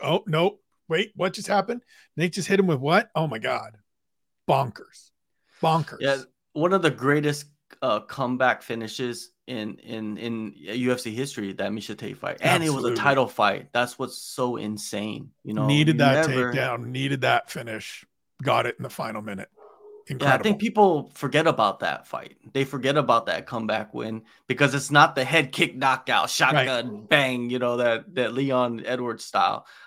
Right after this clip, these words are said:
Speaker 2: Um, I, I, uh, I, I like those two options. I think Miesha Tate wins her next fight against, uh,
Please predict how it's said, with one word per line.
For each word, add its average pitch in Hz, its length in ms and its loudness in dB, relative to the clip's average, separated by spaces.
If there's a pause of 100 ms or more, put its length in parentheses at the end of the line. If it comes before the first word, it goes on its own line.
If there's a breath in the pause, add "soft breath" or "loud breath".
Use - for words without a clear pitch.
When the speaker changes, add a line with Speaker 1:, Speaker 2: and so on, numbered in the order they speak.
(100)
Speaker 2:
Um, 113 400 -2
I, 143 280 6 (380 loud breath)
I, 170 260 8
uh, 117 460 4 (220)
I, 240 220 6
I 202 180 6
like 208 260 6
those 151 220 0
two 139 200 -4
options. 101 380 -4
I 143 140 -2
think 175 340 -4 (440)
Miesha 156 280 -2
Tate 180 280 -4
wins 147 260 -2
her 160 100 -4
next 143 260 -4
fight 135 260 0
against, 117 460 -10
uh, 107 360 -2